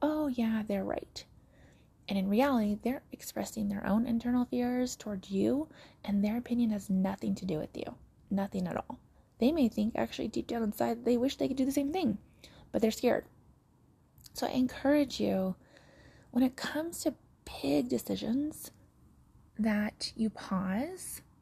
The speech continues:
Sorry, I had to drink some water. <laughs>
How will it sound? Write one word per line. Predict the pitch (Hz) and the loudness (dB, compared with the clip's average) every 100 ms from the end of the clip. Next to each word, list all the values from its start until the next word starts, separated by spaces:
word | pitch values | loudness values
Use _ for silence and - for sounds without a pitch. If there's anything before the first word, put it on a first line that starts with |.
| - _ _ - _ _ _ - _ - - _ - - _ _ - - - - - - | -20 _ _ -20 _ _ _ -20 _ -20 -20 _ -20 -20 _ _ -20 -20 -20 -20 -18 -12
Sorry, | - 214 208 | 0 0 2
I | |
had | 208 | -2
to | |
drink | - 220 | -2 -2
some | - | 0
water. | - - | 2 4
<laughs> | - | 6